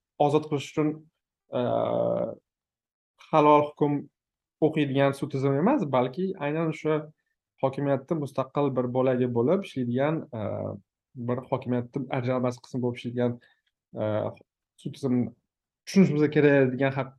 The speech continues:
eslatmani bildirmoqchi edim. Ya'ni o'sha ijro hokimiyatini va qonun chiqarish hokimiyatini qarorlari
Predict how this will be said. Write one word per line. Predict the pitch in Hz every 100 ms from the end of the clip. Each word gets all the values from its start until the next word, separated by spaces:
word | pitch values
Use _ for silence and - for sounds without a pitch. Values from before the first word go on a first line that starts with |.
| _ -
eslatmani | 156 147 147 135 127
bildirmoqchi | 120 127 127 131 127 131
edim. | 127 247 294 - _ _ _ -
Ya'ni | 127 131 143 147
o'sha | 139 143 127
ijro | 127 131 135
hokimiyatini | 135 131 123 120 120 117 113 110
va | 104 110 107 107 - _ _ _ _
qonun | - 139 143 135
chiqarish | - 135 135 135 -
hokimiyatini | 131 127 131 127 123 135 143 135 - _ _ -
qarorlari | 135 135 127 127 117 110